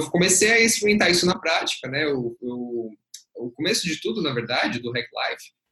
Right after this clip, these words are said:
foi que, assim, quando eu fui lá pra Singularity University, é, meu pai, ele tinha condição de me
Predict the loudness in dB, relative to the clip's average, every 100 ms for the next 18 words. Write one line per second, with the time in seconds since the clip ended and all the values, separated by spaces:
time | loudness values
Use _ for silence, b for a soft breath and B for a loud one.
0 | _ _ _ -2 0 0 0 0 -4 -4
1 | -2 0 0 -2 0 2 0 -2 -2 0
2 | -2 -2 -8 -4 -2 0 -2 -4 _ -6
3 | -4 -2 -4 -6 _ -8 -4 0 2 2
4 | 2 0 -4 -8 -8 -6 -6 -6 -8 -6
5 | -4 -2 -2 -4 -8